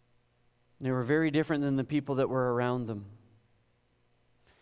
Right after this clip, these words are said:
Other thing that I want you to know is that the traditional view is that Peter wrote First Peter.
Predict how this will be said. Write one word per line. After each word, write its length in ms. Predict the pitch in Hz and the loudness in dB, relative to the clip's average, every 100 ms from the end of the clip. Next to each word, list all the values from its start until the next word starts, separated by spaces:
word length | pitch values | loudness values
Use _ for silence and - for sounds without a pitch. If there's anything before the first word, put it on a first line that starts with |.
| - | -10
Other 160 | 147 156 | -2 0
thing 200 | 170 156 | 2 4
that 80 | 147 | 4
I 60 | |
want 260 | 147 156 151 | 4 2 2
you 60 | |
to 40 | 139 | 2
know 240 | 147 151 | 2 2
is 160 | 147 143 | 2 -2
that 220 | 127 123 | -8 -8
the 60 | 117 | -4
traditional 580 | 160 156 151 151 143 | 0 0 0 2 0
view 340 | 123 143 156 156 | 2 4 4 4
is 140 | 127 | 2
that 160 | 135 104 | 0 0
Peter 280 | 156 147 139 | 2 2 4
wrote 300 | 147 151 - - | 2 2 -4 -6
First 280 | 165 156 - | -2 -2 0
Peter. 380 | 165 151 117 | 2 2 0